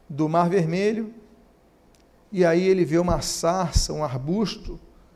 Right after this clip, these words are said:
se consumindo em chamas, e uma voz sai de dentro: é Deus. No Monte Horebe,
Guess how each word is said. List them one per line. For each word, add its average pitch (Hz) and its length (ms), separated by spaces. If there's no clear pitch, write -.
se - 220
consumindo 175 680
em 156 60
chamas, 180 440
e 165 40
uma 180 160
voz 170 320
sai 180 160
de 151 100
dentro: 160 340
é 160 60
Deus. 147 600
No 165 100
Monte 196 360
Horebe, 143 500